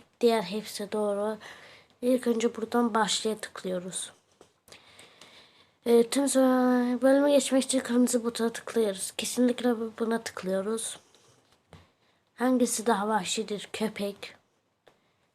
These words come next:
İşlem burada arkadaşlar sıfır yapıyor. On bir eksi beş, altı eksi yedi, eksi bir, e, artı altı,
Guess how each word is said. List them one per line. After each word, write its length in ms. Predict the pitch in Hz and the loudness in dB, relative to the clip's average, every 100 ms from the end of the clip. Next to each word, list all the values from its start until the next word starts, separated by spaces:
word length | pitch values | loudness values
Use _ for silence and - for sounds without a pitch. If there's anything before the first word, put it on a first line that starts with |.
| - | -10
İşlem 720 | 240 - - 262 269 262 247 | -4 0 2 4 6 6 8
burada 220 | 247 247 | 8 8
arkadaşlar 640 | 247 233 233 240 - 247 | 6 4 -2 -2 0 0
sıfır 440 | 240 - 240 233 233 | 0 0 -2 -4 -4
yapıyor. 460 | 226 214 - 208 | -2 -2 -2 -2
On 260 | 233 233 220 | 0 -2 -2
bir 120 | 220 | -2
eksi 340 | 220 - - 208 | -2 -4 -10 -8
beş, 200 | 214 - | -6 -4
altı 380 | 233 220 214 | -2 -2 -2
eksi 460 | 220 226 202 - 220 | -6 -6 -10 -10 -4
yedi, 440 | 226 214 214 220 190 - - - - - - | -2 0 2 0 -2 -10 -12 -14 -16 -8 -4
eksi 460 | 233 - - 226 | -2 -2 -2 -2
bir, 360 | 226 247 254 240 | 2 2 0 -2
e, 300 | 214 196 202 - 226 | 0 0 -2 -4 0
artı 400 | 214 214 - 214 | 2 0 -2 0
altı, 400 | 226 220 214 | 0 0 -4